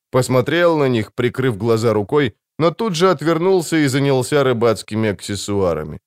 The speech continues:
Кандвирамурсе такое поведение мужчины показалось унизительным и обидным.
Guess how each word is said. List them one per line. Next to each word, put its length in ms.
Кандвирамурсе 800
такое 340
поведение 520
мужчины 480
показалось 640
унизительным 720
и 140
обидным. 720